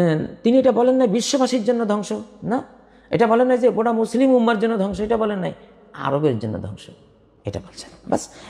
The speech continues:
এই ওয়াইলুল লিল আরবের মধ্যে গোটা ইয়াজুজ মাজুজের ইতিহাস জড়ানো। কারণ কোরআন ও সুন্নাহর একটা দুইটা শব্দই একটা বিশ্বকোষ, একটা বিশ্বকোষ। আবার বলছি, কোরআন ও সুন্নাহর একটা দুইটা শব্দই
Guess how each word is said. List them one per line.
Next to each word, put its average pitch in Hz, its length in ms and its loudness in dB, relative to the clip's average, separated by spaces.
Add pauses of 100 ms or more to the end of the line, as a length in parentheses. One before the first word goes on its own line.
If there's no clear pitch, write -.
(140)
এই 185 100 4
ওয়াইলুল 269 340 4
লিল 359 160 2
আরবের 277 420 2
মধ্যে 285 280 0 (200)
গোটা 311 560 2 (280)
ইয়াজুজ 226 380 4
মাজুজের 202 380 0
ইতিহাস 165 440 -2
জড়ানো। 110 260 -6 (280)
কারণ 220 140 -6 (100)
কোরআন 202 260 2
ও 269 40 2
সুন্নাহর 277 360 -2 (200)
একটা 320 680 -2
দুইটা 262 280 0
শব্দই 180 440 0 (220)
একটা 151 180 -2
বিশ্বকোষ, 127 480 -4 (1120)
একটা - 260 -2 (140)
বিশ্বকোষ। - 500 -8 (420)
আবার 185 220 -2
বলছি, 117 360 -6
কোরআন 175 240 -2
ও 285 40 -2
সুন্নাহর 120 420 -6 (300)
একটা - 480 -2
দুইটা 233 240 0
শব্দই 208 520 0